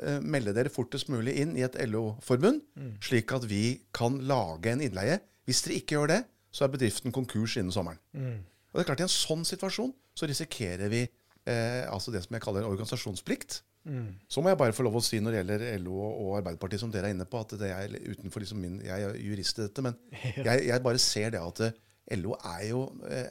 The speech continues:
Speaker 1: er jo utrolig dyktig på å bruke sin innflytelse.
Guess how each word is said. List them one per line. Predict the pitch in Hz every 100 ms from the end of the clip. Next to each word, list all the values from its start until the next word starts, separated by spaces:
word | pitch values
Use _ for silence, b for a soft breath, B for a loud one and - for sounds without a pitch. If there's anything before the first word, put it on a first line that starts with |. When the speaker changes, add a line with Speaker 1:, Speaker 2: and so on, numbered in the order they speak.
| -
Speaker 1:
er | 90 85
jo | 113 127 -
utrolig | 117 - 107 82 90 117
dyktig | 117 - - - 135 - _ _ _ _ _
på | - 101
å | 110
bruke | 117 95 - 98
sin | -
innflytelse. | 92 - 80 90 95 101